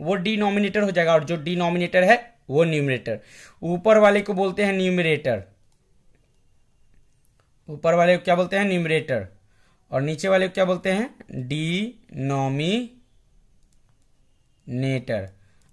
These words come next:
अगर आप हिंदी में पढ़िएगा, तो इसको बोलते हैं आंश, और इसको बोलते हैं हार। यानी फ़ाइव बाई एट का आंसर क्या होगा?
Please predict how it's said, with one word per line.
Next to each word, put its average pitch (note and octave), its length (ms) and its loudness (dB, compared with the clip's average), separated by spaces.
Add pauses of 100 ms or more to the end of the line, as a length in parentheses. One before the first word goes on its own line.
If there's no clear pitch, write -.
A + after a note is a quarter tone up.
अगर C#3+ 220 4
आप F3 280 4
हिंदी D#3 280 -4
में F#3+ 120 -4
पढ़िएगा, F#3+ 340 -2
तो F#3+ 100 -8
इसको F#3 180 -8
बोलते F3+ 240 -4
हैं F#3+ 100 -4
आंश, E3 580 -2 (1900)
और B2+ 160 -4
इसको C3+ 260 -10
बोलते D#3+ 260 -6
हैं F#3+ 280 -6 (200)
हार। G#2+ 420 -10 (1120)
यानी F3+ 160 -4
फ़ाइव F#3 300 0
बाई F3+ 220 -2
एट G#3 200 -2
का G#3 140 -2
आंसर F#3 320 -4
क्या G3+ 160 0
होगा? F#3+ 380 -2